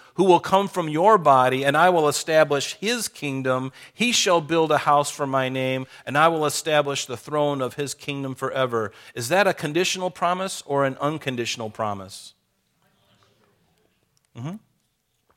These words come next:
Unconditional. "This is what I'm gonna do," God says. "This is what I'm gonna do." And yet in that same, the very next verse, in verse fourteen, tell me what this is. You probably know what it is already 'cause I've already set it up.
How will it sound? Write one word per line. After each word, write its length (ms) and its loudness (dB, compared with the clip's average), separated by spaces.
Unconditional. 840 -8
"This 180 2
is 140 -4
what 160 2
I'm 100 6
gonna 160 2
do," 260 -2
God 300 -6
says. 560 -16
"This 160 -2
is 140 -4
what 120 2
I'm 120 0
gonna 180 -4
do." 300 -12
And 140 -4
yet 240 4
in 120 0
that 180 6
same, 640 0
the 100 -2
very 260 6
next 280 4
verse, 440 6
in 120 -4
verse 240 2
fourteen, 760 -2
tell 180 0
me 400 -2
what 160 -6
this 220 -6
is. 160 -10
You 100 -14
probably 300 -4
know 100 -8
what 140 -6
it 80 -10
is 120 -10
already 360 -8
'cause 120 -20
I've 80 -12
already 200 -10
set 200 -12
it 80 -12
up. 240 -10